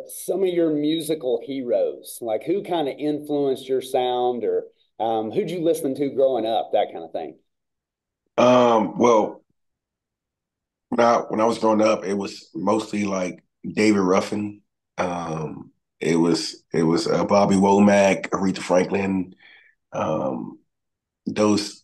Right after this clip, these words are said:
Speaker 2: Otis Redding. I, that's what I grew up on. I grew up on that. Um, I didn't get in full contact with, like, country music, um, until I became more of a teenager, you know,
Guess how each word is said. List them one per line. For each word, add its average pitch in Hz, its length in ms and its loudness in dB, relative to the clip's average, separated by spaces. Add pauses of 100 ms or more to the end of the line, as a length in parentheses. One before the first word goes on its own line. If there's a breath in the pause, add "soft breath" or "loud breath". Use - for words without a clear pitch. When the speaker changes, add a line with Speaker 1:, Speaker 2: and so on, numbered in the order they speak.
(120)
Speaker 2:
Otis 101 320 2
Redding. 104 480 2 (100)
I, 113 240 2 (140)
that's 123 240 0
what 107 80 0
I 110 120 0
grew 101 220 -2
up 101 120 -2
on. 76 280 -4
I - 60 -4
grew 90 200 -2
up - 60 -10
on 85 160 -6
that. - 220 -8 (560 soft breath)
Um, 95 460 0 (760)
I 123 100 2
didn't 156 140 4
get 151 140 4
in 107 100 2
full 123 380 2
contact 98 560 -2 (640)
with, 90 240 -6
like, 82 520 -6
country - 360 -2
music, 78 600 -8 (800)
um, 76 640 -4 (240)
until 95 420 0
I 92 140 2
became 90 480 0
more 90 240 2
of 78 60 -8
a - 20 -12
teenager, - 720 -6
you 62 80 -8
know, 69 340 -6